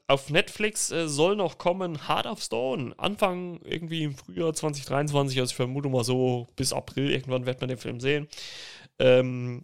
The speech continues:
Regisseur Tom Harper, äh, The Aeronauts, schickt Hollywood-Star Gal Gadot, äh,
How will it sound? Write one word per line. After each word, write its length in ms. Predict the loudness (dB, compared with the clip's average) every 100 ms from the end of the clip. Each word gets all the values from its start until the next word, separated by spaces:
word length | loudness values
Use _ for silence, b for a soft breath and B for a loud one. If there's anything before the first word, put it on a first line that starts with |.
| -12
Regisseur 560 | -4 -2 0 0 0 0
Tom 220 | -2 0
Harper, 720 | 0 2 4 4 2 0 -2
äh, 40 | -2
The 160 | 0
Aeronauts, 580 | 2 2 2 2 0 0
schickt 340 | 0 0 0
Hollywood-Star 560 | 0 0 -2 -2 2 2
Gal 220 | 2 -2
Gadot, 520 | -2 -2 -2 0 -2 -6 B B B B _ _
äh, 120 | -6